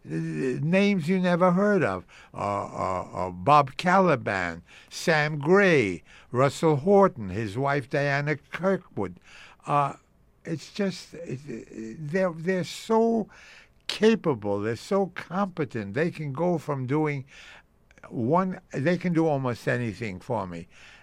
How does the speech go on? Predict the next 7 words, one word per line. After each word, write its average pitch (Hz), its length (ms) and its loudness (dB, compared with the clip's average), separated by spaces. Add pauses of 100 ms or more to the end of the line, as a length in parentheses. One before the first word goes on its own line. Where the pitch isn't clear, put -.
(120)
And 131 440 -2 (140)
they're 156 220 0
pleasant. 175 840 -2 (440)
There 175 200 0
is 160 120 -2
no 185 260 0
fussing. 104 760 -4